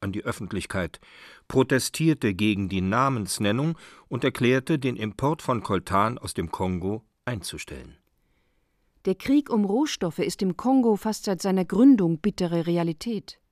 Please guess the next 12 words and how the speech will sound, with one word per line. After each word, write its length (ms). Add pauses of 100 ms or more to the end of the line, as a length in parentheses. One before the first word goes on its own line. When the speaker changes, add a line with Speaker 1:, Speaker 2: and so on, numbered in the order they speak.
(640)
Speaker 2:
Rohstoffe 480
sind 260
eben 240
keine 300
Garantie 520
dafür, 400
dass 140
es 140
einem 240
Land 400
gut 240
ergeht. 540